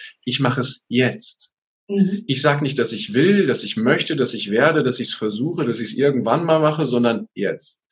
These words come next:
Speaker 1: Ich
Speaker 2: Genau.
Speaker 1: tue jetzt was für meine Gesundheit. Ich tue es
Speaker 2: Mhm.
Speaker 1: jetzt. Erstens, ich treffe die Entscheidung. Zweitens, ich mach's jetzt direkt. Ich stehe auf und mach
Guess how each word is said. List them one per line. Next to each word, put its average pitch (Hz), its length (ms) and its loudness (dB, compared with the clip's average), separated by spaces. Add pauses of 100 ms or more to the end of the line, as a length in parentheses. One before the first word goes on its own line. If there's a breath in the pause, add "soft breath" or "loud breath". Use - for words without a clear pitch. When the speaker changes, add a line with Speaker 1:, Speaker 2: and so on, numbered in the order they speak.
(240 loud breath)
Speaker 1:
Ich 302 120 0
Speaker 2:
Genau. - 160 -4
Speaker 1:
tue 107 80 -4
jetzt 143 600 2
was 104 180 -2
für - 140 -6
meine 92 240 -4
Gesundheit. 92 460 -10
Ich - 160 -8
tue 156 260 0
es 143 200 0
Speaker 2:
Mhm. - 60 -20
Speaker 1:
jetzt. 120 500 0
Erstens, 156 340 2
ich 135 120 -2
treffe 123 220 -2
die 117 80 -4
Entscheidung. 123 480 0
Zweitens, 120 460 0
ich - 100 -12
mach's 110 320 -4
jetzt 139 380 2
direkt. 117 280 0
Ich 101 120 -2
stehe 123 200 2
auf 143 240 4
und 123 220 -2
mach 110 300 -2